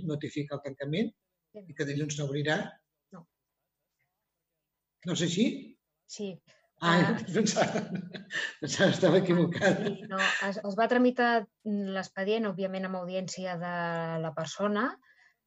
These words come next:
Speaker 2: Ah, es va adoptar un acord de tancament, el particular va presentar un recurs de reposició, es van informar les al·legacions, ah, es va desestimar, es va notificar i es, s'ordenava el cessament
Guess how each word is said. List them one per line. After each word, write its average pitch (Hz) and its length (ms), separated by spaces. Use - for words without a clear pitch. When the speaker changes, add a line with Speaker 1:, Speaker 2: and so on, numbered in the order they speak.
Speaker 2:
Ah, 175 880
es 175 80
va 190 140
adoptar 202 260
un 202 80
acord 196 240
de 190 140
tancament, 190 500
el - 80
particular 185 460
va 180 100
presentar 185 300
un 170 80
recurs 170 240
de 180 100
reposició, 180 640
es 175 100
van 180 240
informar 180 460
les 170 180
al·legacions, 196 800
ah, 185 220
es 190 100
va 185 80
desestimar, 185 580
es 175 100
va 185 80
notificar 190 600
i 220 560
es, - 160
s'ordenava 202 480
el 196 80
cessament 202 460